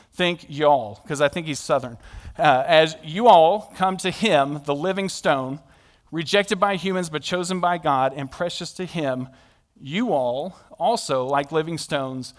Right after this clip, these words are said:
are being built into a spiritual house to be a royal priesthood, holy priesthood,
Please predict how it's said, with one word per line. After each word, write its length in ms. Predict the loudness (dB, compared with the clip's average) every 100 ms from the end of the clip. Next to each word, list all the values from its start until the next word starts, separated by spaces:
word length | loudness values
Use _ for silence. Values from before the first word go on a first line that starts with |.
| -20 _ _ _
are 100 | -4
being 300 | -2 -2 -2
built 260 | 0 0
into 480 | -2 -8 -6 -8 -8 -12 -14
a 60 | -12
spiritual 560 | -12 -8 -6 -6 -4 -6
house 460 | -6 -6 -6 -10
to 120 | -12
be 180 | -8 -6
a 80 | -6
royal 540 | -8 -4 -4 -2 -6 -8 _
priesthood, 580 | -12 -10 -10 -12 -14 -16 _ _ _
holy 300 | -4 -4 -6
priesthood, 560 | -8 -10 -10 -12 -12